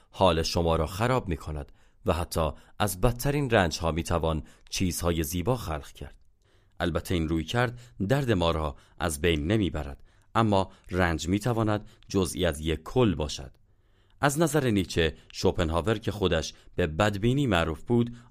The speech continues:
آنقدر قوی نبود که به بدبینی فعال برسد، یعنی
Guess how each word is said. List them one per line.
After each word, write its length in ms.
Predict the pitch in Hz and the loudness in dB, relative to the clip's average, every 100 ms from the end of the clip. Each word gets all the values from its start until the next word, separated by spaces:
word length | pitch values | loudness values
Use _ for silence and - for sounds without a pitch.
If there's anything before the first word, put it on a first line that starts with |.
| - | -2
آنقدر 540 | 95 80 92 85 - | 0 2 2 2 -2
قوی 320 | 92 92 107 | -2 0 2
نبود 420 | 98 131 104 76 - - - | 2 0 -2 -4 -8 -20 -4
که 120 | 95 | -2
به 140 | 82 | 0
بدبینی 580 | 82 90 76 80 82 80 | 0 0 0 0 0 0
فعال 520 | 78 98 92 117 113 | -2 -6 -2 0 0
برسد، 440 | 78 78 69 76 - - _ - | 0 -4 -6 -10 -12 -18 _ -8
یعنی 380 | - 85 80 76 | 0 2 0 -2